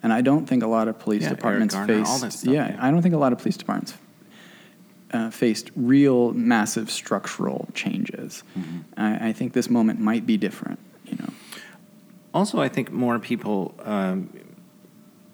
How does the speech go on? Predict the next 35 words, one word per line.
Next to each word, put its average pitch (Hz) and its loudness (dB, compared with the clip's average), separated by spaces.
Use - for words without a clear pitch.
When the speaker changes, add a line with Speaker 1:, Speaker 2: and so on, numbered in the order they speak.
Speaker 2:
have 151 2
more 120 2
time. 87 -4
We're 127 2
not 156 0
so 127 2
engrossed 101 0
because 98 -4
of 95 -10
covid 95 0
and, 85 -4
and 76 -12
being 85 -8
safer 95 -2
at 80 -2
home 85 -4
and 82 -10
all 85 -8
those 80 -8
other 90 -4
things. 80 -12
We're 90 -8
not 104 -6
as 87 -8
engrossed 80 -8
in 85 -8
our 73 -8
daily 80 -8
sort 87 -4
of 76 -6
mindless 78 -8
activities 80 -6
that 69 -10
sort 76 -8
of 71 -12